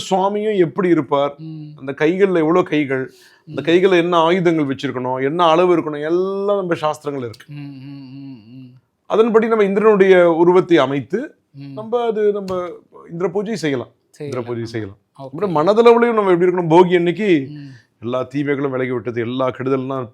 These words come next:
Speaker 1: சென்று விட்டது,
Speaker 2: ம்.
Speaker 1: நமக்கு எல்லா நன்மையும் கிடைக்க போறதுன்றது மனசு தாங்க. அடிக்கடி இந்த மனசுக்கு வந்து அந்த ஆட்டோ சஜஷன் சொல்லுவோம்.
Speaker 2: ம், ம்.
Speaker 1: தைரியம் கொடுத்து கொண்டே இருக்க வேண்டும். கொடுத்து
Speaker 2: ம்,
Speaker 1: விட்டேன்
Speaker 2: ம்.
Speaker 1: என்று விட்டு விடக்கூடாது.
Speaker 2: ம், ம்.
Speaker 1: எப்படி சாப்பிட்டா பசி திரும்பி சாப்பிடுறோம், திரும்பி சாப்பிடுறோமோ, மனதிற்கு அடிக்கடி அந்த பூஸ்ட் கொடுத்துட்டே இருக்கணும்.
Speaker 2: ம், ம்,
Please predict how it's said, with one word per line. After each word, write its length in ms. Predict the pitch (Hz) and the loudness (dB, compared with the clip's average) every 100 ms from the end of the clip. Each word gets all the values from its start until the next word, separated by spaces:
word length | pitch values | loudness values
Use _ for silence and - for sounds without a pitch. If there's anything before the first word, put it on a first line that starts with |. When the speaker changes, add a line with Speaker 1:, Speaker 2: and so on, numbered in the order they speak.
| _ | _
Speaker 1:
சென்று 280 | - 123 123 | -8 -4 -4
விட்டது, 380 | 123 - 107 107 - | -4 -6 -12 -12 -14
Speaker 2:
ம். 60 | 147 139 | -16 -14
Speaker 1:
நமக்கு 280 | 135 123 - | -8 -6 -4
எல்லா 220 | 127 135 | 2 2
நன்மையும் 360 | 127 131 147 143 | 2 0 -2 -2
கிடைக்க 240 | 131 127 | -2 -2
போறதுன்றது 720 | 120 120 120 143 165 165 147 127 | -2 -2 -2 -6 -6 -4 -4 -4
மனசு 420 | 151 254 233 208 | -4 -4 -4 0
தாங்க. 220 | 220 196 | 0 0
அடிக்கடி 380 | 165 - 208 226 | -4 -2 0 0
இந்த 200 | 202 170 | -4 -4
மனசுக்கு 400 | 151 180 190 170 | -4 -6 -4 -4
வந்து 240 | 170 175 | 0 -2
அந்த 140 | 151 131 | -2 -2
ஆட்டோ 200 | 143 185 | 0 0
சஜஷன் 440 | 175 160 143 147 | 0 -4 -6 -10
சொல்லுவோம். 360 | 135 131 117 117 | -8 -8 -8 -10
Speaker 2:
ம், 60 | 156 | -16
ம். 320 | 156 147 - | -16 -8 4
Speaker 1:
தைரியம் 420 | 143 196 202 190 | 6 6 4 4
கொடுத்து 300 | 175 180 - | 4 2 0
கொண்டே 200 | 202 208 | 4 6
இருக்க 200 | 190 170 | 6 4
வேண்டும். 180 | 156 139 | 0 2
கொடுத்து 300 | 180 214 233 | 2 2 0
Speaker 2:
ம், 20 | |
Speaker 1:
விட்டேன் 200 | 214 220 | 6 6
Speaker 2:
ம். 40 | |
Speaker 1:
என்று 120 | 220 202 | 6 2
விட்டு 180 | 165 | 2
விடக்கூடாது. 520 | 208 180 160 139 113 107 | 4 4 4 2 0 -6
Speaker 2:
ம், 60 | 151 | -12
ம். 220 | 147 135 135 | -18 -18 -12
Speaker 1:
எப்படி 220 | 135 156 | -4 -2
சாப்பிட்டா 360 | - 170 170 196 | 4 4 4 2
பசி 200 | 185 175 | 2 0
திரும்பி 220 | 214 208 | 0 4
சாப்பிடுறோம், 360 | 190 170 156 151 | 4 4 2 0
திரும்பி 240 | 180 180 | 0 2
சாப்பிடுறோமோ, 480 | 165 151 147 156 175 | 2 2 0 -2 0
மனதிற்கு 500 | 151 190 208 208 196 | 0 2 0 2 4
அடிக்கடி 360 | 170 170 180 202 | 4 2 4 4
அந்த 140 | 175 151 | 4 2
பூஸ்ட் 240 | 214 - 170 | 0 0 -6
கொடுத்துட்டே 420 | 160 143 160 151 | -6 -2 0 0
இருக்கணும். 200 | 123 _ | -4 _
Speaker 2:
ம், 100 | 147 | -18
ம், 520 | 147 139 123 135 | -16 -16 -18 -18